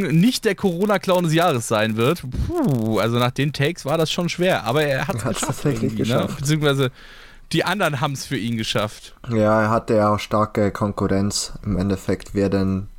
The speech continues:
Speaker 2: wirklich der
Speaker 1: Ja, gut, okay.
Speaker 2: den sinnhaft, sinnlosesten Beitrag liefert zu dem Ganzen. Aber ja, das waren für mich so die Skandale des Jahres, einfach der Umgang der Spieler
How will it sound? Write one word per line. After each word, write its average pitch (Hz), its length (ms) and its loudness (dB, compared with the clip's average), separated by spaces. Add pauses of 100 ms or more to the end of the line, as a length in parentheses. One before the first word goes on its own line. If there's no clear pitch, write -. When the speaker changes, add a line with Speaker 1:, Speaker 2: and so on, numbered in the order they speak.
(120)
Speaker 2:
wirklich - 400 -4
der - 360 2
Speaker 1:
Ja, 123 380 -2
gut, 117 200 -8
okay. 107 280 -8 (500)
Speaker 2:
den 120 360 -4
sinnhaft, 151 480 0 (120)
sinnlosesten 151 1080 0
Beitrag 123 520 0
liefert 107 400 -2
zu - 100 -10
dem 107 160 -2
Ganzen. 113 460 -2 (500)
Aber 139 600 2 (120)
ja, 117 200 2
das 131 200 -4
waren 123 140 0
für 123 140 -2
mich 127 180 0
so 120 180 0 (280)
die 143 100 2
Skandale 110 500 0
des 98 160 -8
Jahres, 110 380 0
einfach 110 340 -2
der - 220 -4
Umgang 110 400 0
der 98 100 0
Spieler 107 600 0